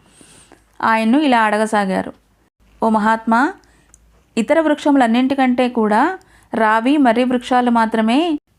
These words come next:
గోబ్రాహ్మణ తుల్య పవిత్రతను ఎలా పొందాయి?"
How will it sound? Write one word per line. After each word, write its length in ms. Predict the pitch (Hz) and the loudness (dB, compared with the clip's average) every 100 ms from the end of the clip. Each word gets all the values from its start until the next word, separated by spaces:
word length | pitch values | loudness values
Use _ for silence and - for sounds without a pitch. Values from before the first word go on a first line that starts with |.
| _ 202 | _ -6
గోబ్రాహ్మణ 680 | 202 247 247 262 254 254 | -2 0 0 2 2 0
తుల్య 260 | 240 233 226 | 0 -2 -2
పవిత్రతను 800 | 226 208 226 240 240 220 226 370 - - - - | -2 -2 -2 -2 -2 -2 -2 -4 -10 -20 -20 -6
ఎలా 240 | 208 214 | -2 0
పొందాయి?" 800 | 254 254 233 226 214 208 208 208 | 0 0 0 0 0 0 -4 -6